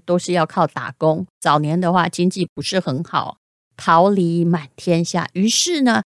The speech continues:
就有了三个合伙人的故事哦。这个故事跟某一部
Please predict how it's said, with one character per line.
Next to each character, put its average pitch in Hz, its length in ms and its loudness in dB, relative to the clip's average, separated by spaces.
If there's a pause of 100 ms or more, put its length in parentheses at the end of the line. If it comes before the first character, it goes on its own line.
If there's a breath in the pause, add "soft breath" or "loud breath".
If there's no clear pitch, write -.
(160)
就 233 160 8
有 165 180 4
了 160 140 0
三 226 380 2
个 190 220 -2 (220)
合 165 300 4
伙 143 280 0
人 151 280 -4
的 214 100 0
故 294 260 -2
事 - 320 -8
哦。 - 160 -18
这 208 120 -6
个 190 120 -4
故 220 200 -6
事 - 320 -10 (240)
跟 190 380 2 (260)
某 151 220 2
一 175 100 0
部 202 380 -2